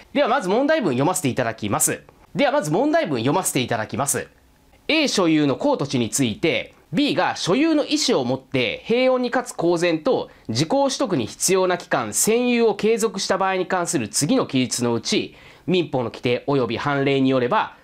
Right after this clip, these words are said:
正しいものはいくつあるか。で、まず、あからいきますね。あ、AがBに対して公土地を売却し、Cが所有権移転登記を備えた後に、Bの取得時効が完成した場合には、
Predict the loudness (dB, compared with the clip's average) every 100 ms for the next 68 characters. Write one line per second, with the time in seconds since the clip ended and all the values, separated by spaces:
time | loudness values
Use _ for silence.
0 | _ -4 -2 0 0 0 2 0 -2 -6
1 | -6 -6 -4 -4 -6 -8 -4 -4 -4 _
2 | _ _ _ -20 -18 -4 0 0 0 0
3 | -2 -4 -8 -2 -2 0 -2 -2 -2 -2
4 | -4 -4 -8 -20 -20 -20 -8 -2 -2 -2
5 | -12 _ _ _ _ -20 -20 -16 -2 0
6 | 2 0 0 0 2 0 0 -2 -4 -2
7 | -2 0 -4 -10 -4 0 2 0 0 0
8 | 0 -2 -2 -4 -4 0 2 0 -4 -20
9 | -20 -6 -2 0 0 0 -2 -2 -8 _
10 | -2 0 2 2 0 -2 -2 0 0 2
11 | -2 0 -2 -2 -2 0 0 -2 -4 -4
12 | -2 0 0 0 -10 -20 -16 -4 0 2
13 | 0 0 -2 -2 -2 -2 -2 -2 -2 -2
14 | 0 0 0 0 0 0 0 0 -2 -4